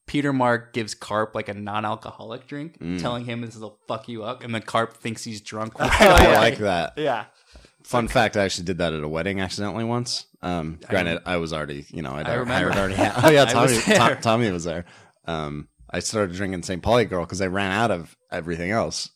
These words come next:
Speaker 3: Uh-huh.
Speaker 2: and I, like, so I'm sitting there drinking it. I, I don't know if it was
Speaker 1: Well,
Speaker 2: you or
Speaker 1: basically, like, you got onto me for getting, like, a Miller Lite or something, but they got this, like, Saint Pauli Girl. I was like, "That's not alcoholic, you dunce." <laughs>
Speaker 2: Yeah, not my, not
Speaker 3: Wow.
Speaker 2: my, uh,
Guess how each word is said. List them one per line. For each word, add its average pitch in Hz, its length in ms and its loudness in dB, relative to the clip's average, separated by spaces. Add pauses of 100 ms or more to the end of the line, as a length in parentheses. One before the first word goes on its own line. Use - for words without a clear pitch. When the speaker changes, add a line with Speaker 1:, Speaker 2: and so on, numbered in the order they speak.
Speaker 3:
Uh-huh. 131 160 -8
Speaker 2:
and 87 80 -2
I, 85 120 -2
like, 80 340 -6 (400)
so 95 160 -4
I'm 90 100 -4
sitting 90 300 -4
there 95 160 -4
drinking 101 440 -4
it. - 160 -6
I, 95 220 -6
I 113 40 0
don't 123 60 2
know 117 120 2
if 107 80 0
it - 20 2
was 98 140 -2
Speaker 1:
Well, 170 100 6
Speaker 2:
you - 60 4
or - 20 4
Speaker 1:
basically, 190 460 6 (160)
like, 135 220 2
you 196 100 0
got 175 220 6
onto 156 180 4
me 143 300 4
for 127 140 -2
getting, 123 220 0
like, 113 140 -2
a 110 40 -8
Miller 117 320 0
Lite 113 260 0
or 156 80 0
something, 120 340 0
but 147 240 0
they 190 100 4
got 190 160 2
this, 165 160 2
like, 165 220 2
Saint 160 200 0
Pauli 160 220 2
Girl. 151 60 2
I - 20 2
was 139 100 -2
like, 139 120 -4
"That's 143 160 -8
not 143 120 -2
alcoholic, 131 520 -6
you 104 60 -16 (160)
dunce." 120 440 -4
<laughs> - 0 - (1600)
Speaker 2:
Yeah, 85 220 0
not 113 140 2
my, 95 240 -2
not 90 220 -4
Speaker 3:
Wow. 135 220 0
Speaker 2:
my, - 60 -4
uh, 73 200 -6